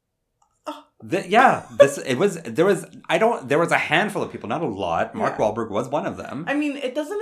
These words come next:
Speaker 1: surprise me that it was Mark Wahlberg. I
Speaker 2: Yeah.
Speaker 1: just thought you were picking a random
Speaker 2: No.
Speaker 1: name. I didn't realize, like, he
Speaker 2: I believe.
Speaker 1: Wow.
Speaker 2: I, I, I don't know if he
Speaker 1: <laughs>
Speaker 2: said something or implied something. I don't know, but there was something about Mark Wahlberg and him essentially being like, "No, I'm not
Speaker 1: No.
Speaker 2: gonna vote for Brokeback."
Speaker 1: Yeah.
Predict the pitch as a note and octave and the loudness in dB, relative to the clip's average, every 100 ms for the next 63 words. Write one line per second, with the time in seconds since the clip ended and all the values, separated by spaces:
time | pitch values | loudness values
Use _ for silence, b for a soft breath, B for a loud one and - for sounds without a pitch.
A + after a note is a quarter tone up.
0 | - - D#4 A#3+ G3+ G3+ G#3+ G3 F3+ E3+ | -8 -14 -12 -6 -4 -4 -8 -6 -6 -8
1 | E3 E3 D3+ D3+ D3+ C#3+ C#3+ E3 G#3 G#3 | -10 -10 -12 -12 -12 -10 -10 -8 -8 -4
2 | G#3+ A3+ C4+ C#4 A#3 A3+ G#3+ G#3+ A3+ F#3 | -2 -2 -2 -2 -2 -4 -6 -8 -10 -10
3 | F3 E3 D#3 A2+ A2+ C3+ G3 - - G#3+ | -10 -10 -10 -6 -2 0 0 -2 -2 -6
4 | E3+ E3+ G3+ E3+ - - D#3 D#3 D3+ D3 | -8 -6 -2 -2 -4 -8 -12 -14 -16 -16
5 | C#3+ - _ b b b b b - E3 | -16 -20 _ b b b b b -6 0
6 | G#3 F3 F3 F#3 E2+ E2 C3 A3 - - | 2 2 2 0 -2 0 2 2 2 4
7 | - - - - A#4+ A4+ F3 E3+ F3 E3+ | 6 8 6 4 2 4 4 4 0 0
8 | E3+ C#3+ A2+ A#2+ A#2+ A#2 B2+ D3+ F3 D#3 | -2 -2 -4 -2 -2 -2 -6 -2 -2 0
9 | B2+ G#2+ G#2 G#2 A#2+ A#2+ D3+ D#3+ E3+ D3+ | 0 0 -2 -2 -2 0 -2 -2 -2 -2
10 | A2+ G2 G2+ G#2 F#2+ F2+ F#2 F#2 F#2+ F2+ | 0 0 0 0 -4 -4 -6 -8 -10 -8
11 | G2 G2 F#2 A2 F#2+ - G2 F#2 F2+ E2+ | -8 -8 -6 -6 -6 -8 -10 -10 -12 -16
12 | - - - D#3+ D#3 D#3+ F#3+ - - _ | -16 -16 -14 -12 -12 -14 -18 -20 -20 _
13 | _ - - - - _ - D#3+ - E3+ | _ -20 -20 -20 -20 _ -18 -16 -16 -18